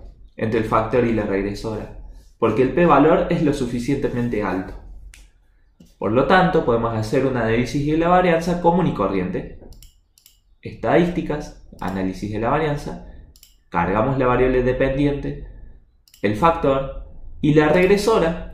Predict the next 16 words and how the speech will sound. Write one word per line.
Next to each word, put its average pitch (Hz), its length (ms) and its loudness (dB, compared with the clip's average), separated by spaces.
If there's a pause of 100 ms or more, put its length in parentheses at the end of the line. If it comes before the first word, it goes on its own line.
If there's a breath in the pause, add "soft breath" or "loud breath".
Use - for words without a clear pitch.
que 156 80 2
esto 160 240 2
va 139 80 4
a 143 40 2
ser 151 160 2
lo 139 140 8
distinto 147 920 -2
al 127 200 4
análisis 120 440 0
de 117 60 0
la 107 60 2
varianza 117 340 0
que 120 60 -4
hemos 113 160 -2
visto 117 260 -2
anteriormente. 110 840 -6